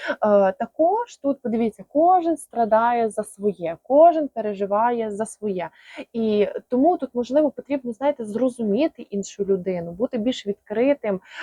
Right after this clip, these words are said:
е, бути більш, знаєте, е, ну, от розуміючим якраз, тому що через те, що ви будете стояти на своєму, через те, що ви будете доказувати до останнього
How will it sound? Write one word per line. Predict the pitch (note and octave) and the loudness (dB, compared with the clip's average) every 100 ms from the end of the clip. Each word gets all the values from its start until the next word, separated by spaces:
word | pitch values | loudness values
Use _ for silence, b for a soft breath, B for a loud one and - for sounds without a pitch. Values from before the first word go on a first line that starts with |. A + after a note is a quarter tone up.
| C#4+ | -8
е, | G#3+ G#3 G3+ | -4 0 0
бути | G3 B3 C4+ A3+ | 0 -2 -2 -4
більш, | G3 A3+ C4 - | -4 -2 -2 -2
знаєте, | G#3+ A#3+ - G#3+ F#3+ _ _ _ _ _ _ _ A3+ | -6 -4 -2 -2 -2 _ _ _ _ _ _ _ -2
е, | A3 G#3+ G#3 G#3 G3+ _ _ _ _ _ _ - | 2 4 4 4 0 _ _ _ _ _ _ 0
ну, | D4 A3+ | 2 4
от | B3 | 2
розуміючим | A#3+ B3 A3 B3 G#4+ C#5+ C4 | 2 2 2 2 0 -2 -6
якраз, | A3 - G3 - | -6 -2 -4 -4
тому | A3 D#4 | -6 -6
що | - A#3+ B B | -6 -10 B B
через | B3 A#3+ - | 0 0 0
те, | E4+ G4+ | -4 -4
що | - | -2
ви | C4+ | -2
будете | B3+ B3 A#3+ | 0 0 -2
стояти | G#3 - A#3 C#4+ C#4 - G3 | -8 -6 -2 0 -2 -4 -4
на | G3 | -6
своєму, | - G#3 G3+ G3+ F3+ G3 F4 - | -6 -6 -2 -2 -2 -2 -2 -4
через | - A3+ - | -4 -6 -4
те, | C#4 D4 | 0 0
що | - | -2
ви | A3 | -8
будете | G#3+ A3 - | -4 -4 -4
доказувати | F#3+ B3 B3+ C4+ A#3 G3 F#3+ F#3+ | 0 0 2 0 0 -2 -4 -6
до | A3+ C4 | -8 -10
останнього | C4 - - A3+ G3+ F#3 F3+ | -16 -14 -8 -4 -4 -4 -8